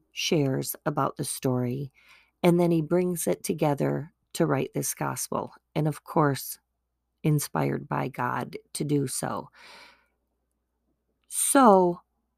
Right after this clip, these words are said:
again, I believe that Jesus is going to talk about the significant points, the points that are going to point to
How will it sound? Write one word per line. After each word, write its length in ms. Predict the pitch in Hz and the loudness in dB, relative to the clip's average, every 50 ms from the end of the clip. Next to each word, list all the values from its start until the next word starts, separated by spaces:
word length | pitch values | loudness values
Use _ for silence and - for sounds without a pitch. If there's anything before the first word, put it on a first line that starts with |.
| _ _ _ _ - | _ _ _ _ 0
again, 680 | 190 190 180 - 233 247 233 170 160 139 147 151 156 156 - _ _ _ _ _ _ _ _ _ _ _ _ _ _ _ _ _ _ _ _ | 0 0 2 2 2 4 4 2 2 2 0 -2 -6 -8 -12 _ _ _ _ _ _ _ _ _ _ _ _ _ _ _ _ _ _ _ _
I 160 | - 160 160 | 0 0 2
believe 680 | 160 170 190 208 208 208 180 156 147 147 151 156 160 - - _ _ _ | 4 4 6 6 6 6 6 4 4 2 0 -2 -4 -10 -18 _ _ _
that 240 | - 170 170 - - | -2 -2 -2 -2 -4
Jesus 720 | 175 - - 202 196 180 156 - 151 151 160 - - - - - _ _ | -8 0 2 4 4 4 4 2 0 0 0 -2 -4 -6 -8 -12 _ _
is 180 | 185 170 165 | 0 0 0
going 380 | 165 - - 165 160 156 151 147 | -4 -2 0 0 0 0 -2 -4
to 120 | - 175 | -6 -8
talk 500 | 160 - - - 147 139 135 - - - - _ _ | -8 -6 -6 -6 -4 -6 -6 -10 -16 -20 -20 _ _
about 440 | 180 156 151 139 127 135 143 135 - _ _ _ _ _ _ _ _ _ _ _ _ _ 175 | -4 -2 -2 -2 -2 -2 -2 -4 -6 _ _ _ _ _ _ _ _ _ _ _ _ _ -6
the 100 | 165 151 | -2 0
significant 960 | - - 165 147 151 151 156 165 160 - 160 - - - 143 143 - - - | 0 0 0 0 0 0 0 -2 -2 -2 -8 -8 -4 -4 -4 -4 -4 -10 -8
points, 640 | - - - 180 156 135 131 - - - - - - - - - - - _ _ - | -4 -2 0 2 0 0 -2 -4 -8 -8 -8 -8 -8 -10 -18 -20 -20 -20 _ _ -8
the 60 | 147 | -8
points 640 | - _ - - 196 190 196 196 196 - - - - | -8 _ -6 -2 0 2 2 2 0 -2 -6 -8 -4
that 160 | - 170 160 | -4 -2 -2
are 100 | 170 156 | -2 -2
going 320 | 147 - 175 170 165 160 151 | 0 0 0 0 0 -2 -2
to 120 | - 156 | -4 -8
point 440 | 147 - - - 165 160 160 165 160 | -8 -8 -6 -2 -2 0 0 -2 -4
to 100 | 170 - | -6 -10